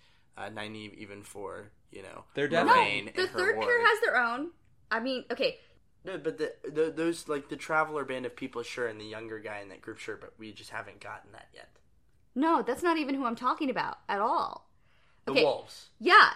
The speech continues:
Speaker 3: I mean, it seems obvious that Perrin has magical
Speaker 1: Okay.
Speaker 3: wolf power, right?
Speaker 1: We're, yeah, we
Speaker 2: Yeah,
Speaker 1: have
Speaker 2: I,
Speaker 1: not
Speaker 2: I feel like that's not a spoiler at
Speaker 1: we
Speaker 2: this
Speaker 1: have not
Speaker 2: point. Perrin has a
Speaker 1: personified these
Speaker 2: connection to wolves.
Speaker 1: characters.
Speaker 2: You
Speaker 1: Literally
Speaker 2: don't know the depth of it at
Speaker 1: Yeah.
Speaker 2: this point,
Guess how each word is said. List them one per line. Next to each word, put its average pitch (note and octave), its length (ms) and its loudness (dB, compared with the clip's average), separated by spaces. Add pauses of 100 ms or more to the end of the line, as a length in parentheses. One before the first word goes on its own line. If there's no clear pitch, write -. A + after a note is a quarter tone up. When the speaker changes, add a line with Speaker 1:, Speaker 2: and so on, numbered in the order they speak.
Speaker 3:
I A#3+ 80 0
mean, C#4+ 160 2
it D4+ 100 -2
seems E4+ 180 0
obvious C#4 320 6
that C4+ 160 0
Perrin C#4+ 300 2
has B3 120 0
magical A#3 340 0
Speaker 1:
Okay. A3 80 4
Speaker 3:
wolf A3+ 220 4
power, D#3+ 320 0
right? F#3 480 0
Speaker 1:
We're, D3 340 0
yeah, C#3+ 200 -2
we C3+ 100 -2
Speaker 2:
Yeah, F3 140 4
Speaker 1:
have - 20 6
Speaker 2:
I, D3 60 6
Speaker 1:
not E3+ 180 8
Speaker 2:
I D3+ 140 6
feel G3 180 0
like F#3+ 120 2
that's D#3 200 2
not C#3 160 0
a A#2 40 2
spoiler A2+ 420 -2
at G#2+ 80 -6
Speaker 1:
we - 60 -2
Speaker 2:
this F#3 80 4
Speaker 1:
have F#3 100 0
not G3 160 6
Speaker 2:
point. A#3 100 -2
Perrin F#3 140 0
has - 60 0
a - 0 -
Speaker 1:
personified C#3+ 440 4
these A2+ 220 -4
Speaker 2:
connection A#2+ 80 -6
to C3 60 2
wolves. A#2+ 200 0
Speaker 1:
characters. - 260 -10 (180)
Speaker 2:
You G#3 60 -10
Speaker 1:
Literally C4+ 220 4
Speaker 2:
don't A#3+ 200 8
know A3+ 120 10
the F#3 120 6
depth E3 340 2
of G3+ 160 2
it G#3+ 140 8
at G3 80 2
Speaker 1:
Yeah. - 40 2
Speaker 2:
this G3+ 160 2
point, G#3 380 -4